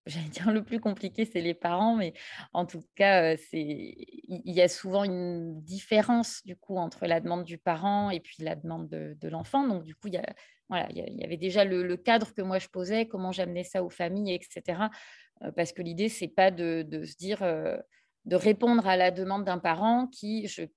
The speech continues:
caricature à peine, hein, vient de dire, euh, euh, « Mon enfant a tel problème, je... faites quelque chose, changez mon enfant en fait, ou modifiez ce problème parce que nous, on n'en peut plus. »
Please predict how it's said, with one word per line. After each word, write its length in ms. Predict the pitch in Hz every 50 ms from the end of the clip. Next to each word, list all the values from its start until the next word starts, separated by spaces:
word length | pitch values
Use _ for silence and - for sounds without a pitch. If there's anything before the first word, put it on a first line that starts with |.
| _ - - 160
caricature 640 | - 185 170 180 180 180 190 185 185 - - 214 196 -
à 80 | - 170
peine, 300 | - - 233 240 240 233
hein, 260 | 214 220 220 214 196
vient 240 | 175 160 165 180 175
de 60 | 175
dire, 240 | 165 190 220 214 214
euh, 160 | 185 170 165 - _ - - - _ _ _ - -
euh, « 80 | - - - - -
Mon 220 | 190 196 214 233
enfant 240 | 233 233 226 - 240
a 80 | 214 208
tel 180 | - 214 185
problème, 560 | - - - 190 180 202 226 247 254 254 247 240
je... 200 | 233 - - 76 - - 71 - - - - - - -
faites 240 | - - 233 214
quelque 240 | - 233 220 226 214
chose, 200 | - - 269 247
changez 300 | - - 254 247 233 262
mon 160 | 247 226 208
enfant 320 | 196 180 180 - - 247 254
en 40 | -
fait, 260 | - 226 220 - 196 175
ou 200 | 170 170 170 170
modifiez 440 | 185 214 226 208 233 226 - 254
ce 100 | 226 233
problème 340 | - - 202 175 196 226 247
parce 160 | 233 202 -
que 80 | - 190
nous, 160 | 185 202 220
on 100 | 226 202
n'en 140 | 180 165 160
peut 140 | - - 156
plus. » 220 | - - 262 339